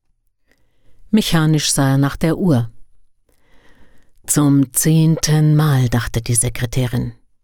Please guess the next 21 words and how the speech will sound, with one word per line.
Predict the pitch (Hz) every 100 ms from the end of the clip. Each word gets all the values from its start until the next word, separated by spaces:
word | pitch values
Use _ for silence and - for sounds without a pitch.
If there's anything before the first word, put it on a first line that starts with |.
| _
„Er | 165
gefällt | 190 190 240 -
mir | 156 156
ganz | 185 214
und | 160 165 -
gar | 175 214
nicht | 139 117 - -
mit | 143 135 101 - - - - -
dieser | 143 139 139
schlappen | - 160 156 - 151 139
Falte | - 139 208 - 135
am | 135
Mundwinkel.“ | 123 127 123 117 123 120 120 117 - - _ _ _ _ _ _ _ - - - -
Plötzlich | - 147 143 147 - 247 -
glaubte | - 160 165 - 180
sie, | - 170 175 - - - _ -
die | 156 139 131
Wahrheit | 139 143 170 170 -
erraten | 180 170 180 175 139 123
zu | - 120
haben. | 123 117 117